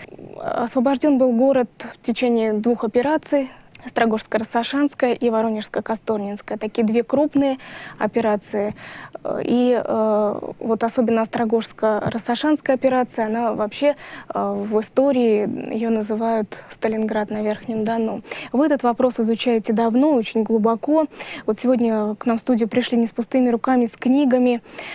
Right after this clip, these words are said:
Э, на каких моментах можно сегодня сосредоточиться, о чем рассказать воронежцам?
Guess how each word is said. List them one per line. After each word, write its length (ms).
Э, 300
на 120
каких 320
моментах 460
можно 240
сегодня 340
сосредоточиться, 680
о 40
чем 200
рассказать 500
воронежцам? 720